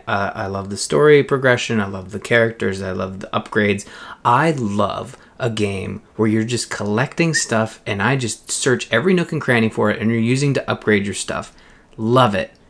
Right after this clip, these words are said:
Love, love, love it. And this game has that in spades, and it's great. And, but the issues that we're describing with these two ch-, these two chapters that go back to back is not, is not what it was present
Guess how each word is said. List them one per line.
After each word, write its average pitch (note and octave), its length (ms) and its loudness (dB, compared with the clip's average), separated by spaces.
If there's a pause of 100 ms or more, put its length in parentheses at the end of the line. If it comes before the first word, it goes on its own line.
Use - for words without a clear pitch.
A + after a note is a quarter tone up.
(260)
Love, D3 340 4
love, B2+ 220 4
love G#2 220 4
it. G2 140 -4 (100)
And B2+ 180 2
this C#3 160 2
game C#3+ 220 2
has B2 340 4
that A2 240 4
in G#2 180 0
spades, G2 360 -4
and F#2+ 100 -6
it's F#2 140 -8
great. - 400 -8 (480)
And, C3 380 4 (300)
but D3 220 2
the C#3 160 2
issues E3+ 380 2
that B2 120 2
we're A#2+ 100 2
describing G#2+ 760 2
with G#2+ 140 -2
these G#2 180 -4
two G2+ 160 -2
ch-, - 260 -10
these G#2 180 0
two - 160 -4
chapters A#2 460 2
that G2 140 -4
go F#2 100 -4
back F#2+ 260 -2
to - 60 -14
back B2 380 2 (1040)
is D#3 240 2
not, D3+ 500 4
is C#3 140 0
not D3+ 200 4
what C#3 160 2
it C#3 180 0
was B2+ 160 2
present A2 540 0